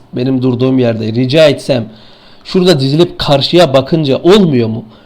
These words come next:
Böyle yanaşıp aşık oluyoruz ya. Şuradan birbirimize bakıyoruz amına koyayım. Aşk yaşıyoruz resmen ya burada.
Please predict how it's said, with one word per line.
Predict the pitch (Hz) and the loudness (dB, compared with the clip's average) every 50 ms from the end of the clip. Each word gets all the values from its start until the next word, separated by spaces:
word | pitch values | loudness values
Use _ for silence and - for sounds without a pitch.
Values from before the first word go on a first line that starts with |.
| - - - - | -20 -16 -8 -2
Böyle | 143 151 151 | 0 2 2
yanaşıp | 143 139 160 160 175 180 175 - 214 - - | 2 2 2 2 2 2 0 -2 -2 2 4
aşık | 151 156 156 - 254 247 - | 4 4 4 4 0 0 0
oluyoruz | 226 202 170 165 151 139 131 165 | 2 2 2 2 2 0 2 2
ya. | 202 196 | 2 2
Şuradan | 196 185 185 190 202 185 175 | 2 0 0 0 0 2 0
birbirimize | 208 185 180 202 190 196 190 202 220 | 0 0 0 0 0 0 0 0 0
bakıyoruz | 202 202 208 - 190 170 156 147 147 | 0 0 0 0 0 0 0 0 -2
amına | 139 127 127 123 120 | -2 -2 -2 -2 -4
koyayım. | - 139 - 120 127 - - _ _ - | -4 -6 -8 -8 -10 -12 -18 _ _ 0
Aşk | 151 196 - - - | 0 0 0 0 0
yaşıyoruz | 226 202 - - 180 165 143 143 135 131 | 0 0 0 0 0 0 0 -2 -2 -2
resmen | 135 127 - 139 139 | -2 -4 -4 -4 -4
ya | 131 135 147 165 170 151 | -4 -2 0 -2 -2 -2
burada. | 135 127 135 151 190 | -4 -6 -6 -6 -6